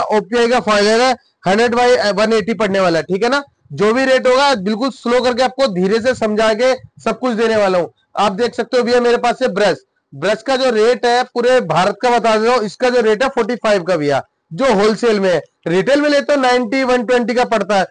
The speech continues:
और ये मेरे पास से आप अगर लेते हो तो ये मात्र आपको तीस रुपए का पड़ने वाला भैया।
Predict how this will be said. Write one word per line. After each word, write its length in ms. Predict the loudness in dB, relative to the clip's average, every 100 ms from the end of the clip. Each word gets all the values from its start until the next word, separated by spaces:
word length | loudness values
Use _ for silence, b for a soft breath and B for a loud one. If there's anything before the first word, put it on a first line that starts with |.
| _ -2
और 180 | 0 0
ये 120 | 0
मेरे 240 | 0 0 2
पास 200 | -2 0
से 80 |
आप 140 | -2 0
अगर 180 | -2 0
लेते 320 | 0 0 0
हो 100 | 0
तो 120 | -2
ये 60 | 0
मात्र 260 | -2 0 -2
आपको 200 | -2 -8
तीस 320 | -4 -4 -2
रुपए 200 | -2 0
का 80 | 0
पड़ने 200 | 0 0
वाला 180 | 0 -2
भैया। 240 | -4 -8